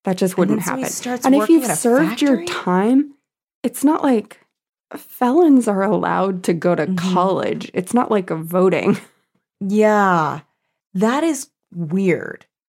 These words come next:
Speaker 1: He had the grades.
Speaker 2: It's weird that a lot of schools would even care
Speaker 1: Yeah,
Speaker 2: about
Speaker 1: there's,
Speaker 2: that.
Speaker 1: I, it wouldn't happen.
Speaker 2: There's no reason why they would be like, "You can't."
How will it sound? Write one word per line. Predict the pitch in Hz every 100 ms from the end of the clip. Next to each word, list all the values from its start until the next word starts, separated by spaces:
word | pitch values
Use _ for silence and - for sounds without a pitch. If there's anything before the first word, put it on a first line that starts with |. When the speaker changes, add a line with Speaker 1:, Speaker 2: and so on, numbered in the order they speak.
| _ _
Speaker 1:
He | 233
had | 220 262 254
the |
grades. | 185 175 170 185 - 180 -
Speaker 2:
It's | 226 226
weird | 208 240 311 320 233
that | 214
a | 185
lot | 165 160 160
of | 160
schools | - - 147 151
would | 139
even | 117 107 - 180
care | - - - - - _ _ _ _ -
Speaker 1:
Yeah, | 302 196
Speaker 2:
about | 180
Speaker 1:
there's, | 185 254 247
Speaker 2:
that. | - 165 220 233
Speaker 1:
I, | - _ _ 240
it | 226 233
wouldn't | 254 233
happen. | 185 -
Speaker 2:
There's | 190 185 185
no | 190 190
reason | 175 180 180 175 180 165
why | 160 151
they | 156
would | 156 151
be | 156
like, | 147 147 - _ _ _ _ _ _
"You | 123 180
can't." | 170 196 185